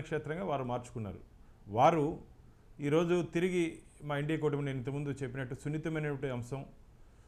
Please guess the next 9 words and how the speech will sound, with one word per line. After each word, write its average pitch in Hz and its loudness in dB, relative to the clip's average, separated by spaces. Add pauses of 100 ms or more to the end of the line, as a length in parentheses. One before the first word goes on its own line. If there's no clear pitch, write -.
(220)
ఇక్కడ 131 0
చీమ 147 2 (120)
చిట్టుకుమన్న 156 -2 (120)
ప్రపంచం 139 -4
మొత్తం 139 -6
నివ్వెరపోతుంది, 123 0 (280)
అలాంటి 127 -2 (640)
సున్నితమైనటువంటి 160 0 (680)
ప్రదేశంలో 143 0